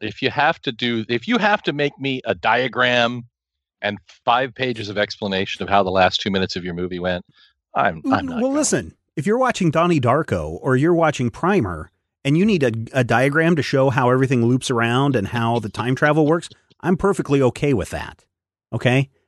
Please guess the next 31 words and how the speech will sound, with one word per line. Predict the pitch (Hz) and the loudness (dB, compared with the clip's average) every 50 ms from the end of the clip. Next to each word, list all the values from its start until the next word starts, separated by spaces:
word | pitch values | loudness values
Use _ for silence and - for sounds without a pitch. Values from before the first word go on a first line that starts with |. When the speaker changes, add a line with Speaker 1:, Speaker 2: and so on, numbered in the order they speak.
| _ _ _ - | _ _ _ 0
Speaker 2:
But | 131 156 160 - - | 2 2 2 2 0
Planet | - - 214 277 285 | -2 -2 0 2 2
of | 247 190 | 2 2
the | 156 139 | 2 2
Apes | 170 170 180 127 - - | 2 2 0 -2 -2 -2
was | 139 143 - | -2 0 2
a | 160 | 2
movie | 147 160 185 165 165 | 2 2 2 0 0
that | 143 147 151 135 117 | 0 0 0 -2 -2
did | 127 160 175 165 | -2 -2 0 0
not | 165 156 147 107 | 0 -2 -2 0
need | 95 135 147 160 156 131 110 104 101 113 - - _ 113 - - | 0 2 2 4 2 2 0 0 -2 -2 -4 -6 _ -12 -4 -2
a | 135 | 0
diagram. | 120 135 139 147 139 131 113 107 76 69 - - - - - _ _ _ _ _ _ _ _ _ _ _ _ _ _ _ _ _ _ | 2 2 2 4 2 2 2 0 -2 -4 -6 -10 -12 -14 -16 _ _ _ _ _ _ _ _ _ _ _ _ _ _ _ _ _ _
It | - 190 190 | 0 2 2
needed | 208 190 180 185 185 151 | 4 2 2 2 2 2
Marky | 135 131 151 220 254 | 2 2 2 2 2
Speaker 1:
No. | 208 | 2
Speaker 2:
Mark | 151 160 170 196 - | 2 2 0 0 0
to | 196 | 0
go | 170 190 214 202 | 0 2 2 2
home | 170 156 135 131 131 135 147 165 - _ _ _ _ _ _ - | 2 2 2 2 2 2 0 -2 -4 _ _ _ _ _ _ -2
and | 147 143 139 | 0 2 2
to | 147 139 | 2 2
Speaker 1:
Yeah. | 127 | 2
Speaker 2:
run | 151 160 190 | 2 2 2
down | 202 208 202 202 214 | 2 2 2 2 2
the | 202 | 2
street | - - - 202 196 190 - | 0 0 0 0 0 0 0
screaming, | - - - - - 147 175 196 202 202 202 190 170 | -2 -4 -4 -4 -2 0 2 2 2 2 2 2 2
raving, | 156 175 180 180 190 175 185 180 175 | 2 2 2 2 2 2 0 0 -2